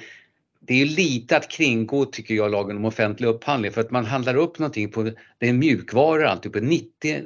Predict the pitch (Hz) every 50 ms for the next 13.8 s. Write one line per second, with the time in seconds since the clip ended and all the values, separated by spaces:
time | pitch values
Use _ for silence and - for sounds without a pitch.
0 | - - 147 135 131 - - 156 156 139 - - 139 - - 139 - 123 110 101
1 | - - 110 110 123 107 92 87 - 110 131 151 165 127 98 - - - - -
2 | - - - _ _ _ - - 160 151 143 165 156 160 - - 113 104 101 -
3 | _ - - - _ _ - 113 107 107 110 - 139 123 117 120 117 113 - -
4 | 131 113 98 _ - - - 113 101 92 - - _ - - 107 - 117 98 87
5 | 104 95 - 104 95 92 - - - 98 95 - 107 104 95 98 101 - 107 101
6 | - - 110 113 113 143 135 107 - - - - - - 120 113 117 135 135 131
7 | 127 135 151 160 156 135 127 131 135 131 123 - 139 123 139 143 123 - 139 139
8 | 139 165 180 170 156 151 139 131 98 87 87 - - - - - 117 117 139 135
9 | 139 139 - - 139 135 131 - - 165 185 196 190 185 143 113 120 127 131 135
10 | 143 147 151 156 143 131 123 - 135 131 - - - _ _ - 135 - - -
11 | 143 151 151 - - 135 104 - - 117 - - 123 120 113 117 - _ _ _
12 | _ _ - - 131 107 101 - - 123 104 110 113 120 147 160 156 147 127 -
13 | - 110 107 95 - 92 90 87 - - - - 127 110 104